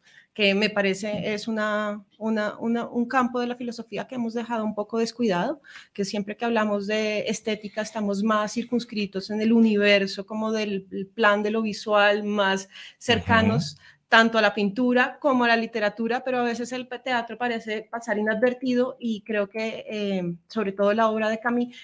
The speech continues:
Speaker 1: es una apuesta que nos permite abordar como una relación, eh, interesante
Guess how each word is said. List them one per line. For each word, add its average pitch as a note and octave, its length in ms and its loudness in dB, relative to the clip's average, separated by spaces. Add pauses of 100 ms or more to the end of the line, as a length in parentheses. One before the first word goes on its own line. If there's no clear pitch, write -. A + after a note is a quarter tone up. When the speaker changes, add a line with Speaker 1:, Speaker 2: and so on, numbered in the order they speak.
Speaker 1:
es A3 160 -4
una G#3+ 160 0
apuesta A3+ 540 -4 (180)
que A#3+ 120 2
nos G#3+ 200 2
permite A#3 440 2
abordar A3 440 0
como G#3 300 -6
una G#3 220 0
relación, G#3+ 560 0 (320)
eh, G3+ 380 0
interesante G#3 800 0